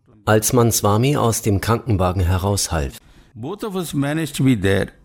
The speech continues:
Speaker 2: when Swami was helped out of the ambulance at the entrance to the hospital. Although Swami went by an ambulance, he was actually on a wheelchair and not on a stretcher, as I had imagined.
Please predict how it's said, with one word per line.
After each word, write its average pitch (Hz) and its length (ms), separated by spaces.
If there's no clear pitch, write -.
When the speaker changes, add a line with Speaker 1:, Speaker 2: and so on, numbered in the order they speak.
Speaker 2:
when 127 180
Swami 139 420
was 131 320
helped 143 300
out 135 220
of 117 100
the 104 80
ambulance 107 640
at 107 120
the 98 80
entrance 107 460
to 98 100
the 90 140
hospital. - 540
Although 180 480
Swami 170 500
went 156 220
by 151 160
an 120 140
ambulance, 131 720
he - 120
was 180 220
actually 202 540
on 165 140
a 113 140
wheelchair 139 680
and 110 260
not 180 240
on 151 140
a - 20
stretcher, 117 640
as 117 220
I 120 80
had 107 100
imagined. 104 520